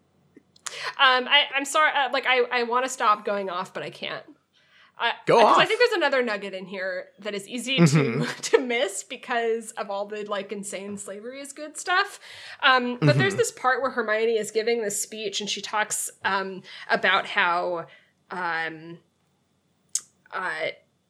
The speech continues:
Speaker 1: Regulus was just doing what was right with, for his family, which was to join
Speaker 2: <laughs>
Speaker 1: Voldemort and
Speaker 2: Yes,
Speaker 1: to protect
Speaker 2: uh-huh.
Speaker 1: the pure blood line or whatever. Um,
Speaker 2: Yeah.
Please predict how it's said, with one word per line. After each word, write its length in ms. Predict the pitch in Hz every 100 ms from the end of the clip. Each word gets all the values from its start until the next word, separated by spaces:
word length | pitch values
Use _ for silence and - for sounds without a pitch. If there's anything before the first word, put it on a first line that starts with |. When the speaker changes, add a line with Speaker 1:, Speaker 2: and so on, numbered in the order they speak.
| _ _ _ -
Speaker 1:
Regulus 680 | 220 220 208 180 180 -
was 220 | 202 208 208
just 160 | 202
doing 240 | 208 185 180
what 120 | -
was 140 | 185
right 200 | 185 156
with, 100 | 165
for 140 | 147 185
his 160 | -
family, 560 | - 160 151 127 90 160
which 280 | 156 175 -
was 680 | 78 98 90 - - - - _
to 120 | 262
join 300 | 202 208 190
Speaker 2:
<laughs> 0 |
Speaker 1:
Voldemort 640 | 185 185 190 185 160 185 - -
and 220 | 190 180
Speaker 2:
Yes, 220 | 165 127
Speaker 1:
to 120 | 190
protect 420 | 190 202 - 214
Speaker 2:
uh-huh. 240 | 160 143 185
Speaker 1:
the 100 | 196
pure 240 | - 196
blood 280 | 170 180 170
line 300 | 147 151 117
or 100 | 165
whatever. 560 | 190 143 143 160 170 - - - - - - -
Um, 300 | 220 202 190
Speaker 2:
Yeah. 220 | 110 82